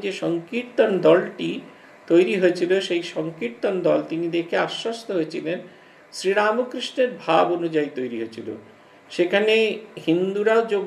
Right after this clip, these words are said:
দিতেন, সেখানে মুসলমানরাও যোগ দিতেন, সেখানে খ্রিস্টানরাও যোগ দিতেন। শ্রীরামকৃষ্ণ যেরকম সর্বধর্মের সমন্বয় মূর্তি,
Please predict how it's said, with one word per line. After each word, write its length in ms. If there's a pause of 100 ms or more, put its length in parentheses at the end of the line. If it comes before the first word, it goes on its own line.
দিতেন, 480
সেখানে 360
মুসলমানরাও 840
যোগ 220
দিতেন, 340 (420)
সেখানে 440
খ্রিস্টানরাও 840
যোগ 220
দিতেন। 340 (480)
শ্রীরামকৃষ্ণ 840
যেরকম 400
সর্বধর্মের 1000
সমন্বয় 720
মূর্তি, 500